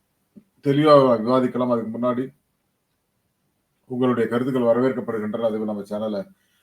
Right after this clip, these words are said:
லைக் பண்ணுங்க, சப்போர்ட் பண்ணுங்க, சப்ஸ்கிரைப் பண்ணுங்க, உங்கள் நண்பர்களுக்கு மறக்காம ஷேர் பண்ணுங்க. So பவித்ரா அன்ஷிதாவை வெளியேற்றுவதற்கான முடிவு இந்த வாரம், அடுத்த வாரம்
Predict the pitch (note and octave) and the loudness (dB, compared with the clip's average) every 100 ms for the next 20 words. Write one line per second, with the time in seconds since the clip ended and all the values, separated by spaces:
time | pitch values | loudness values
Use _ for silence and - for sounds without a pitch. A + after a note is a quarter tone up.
0 | _ G#2 B2+ C3+ C3+ C3 A#2+ G#2 B2 A#2 | _ -2 0 0 0 0 -4 -6 -6 -4
1 | A#2 A#2 A2+ A2+ C3 A#2 G#2 G2+ G2 G#2 | -6 -6 -8 -8 -6 -6 -4 -6 -8 -10
2 | G2 _ _ _ B2 C#3 C3 A#2 A#2+ A#2+ | -14 _ _ _ -4 0 2 0 -2 -2
3 | A#2 A2 A2 A2 A2+ A2 G#2 G2+ G2 G2 | -4 -4 -4 -4 -4 -4 -4 -4 -4 -10
4 | F2+ F2+ F2+ _ _ _ _ D3+ C#3 C3 | -12 -14 -18 _ _ _ _ -4 0 0
5 | D#3+ F3 F3 C#3+ C3+ C#3+ C3+ C3 A2+ A#2 | 0 0 2 2 0 -2 0 0 0 -2
6 | B2+ A#2 A#2+ A2+ A2 G#2 G#2 A2+ A2+ G2 | -2 -2 -6 -4 -6 -6 -6 -6 -8 -8
7 | G#2 A2+ - A2+ A2 G2+ A2 A2+ G#2+ G#2+ | -2 2 2 2 -4 -8 -4 -4 -4 -6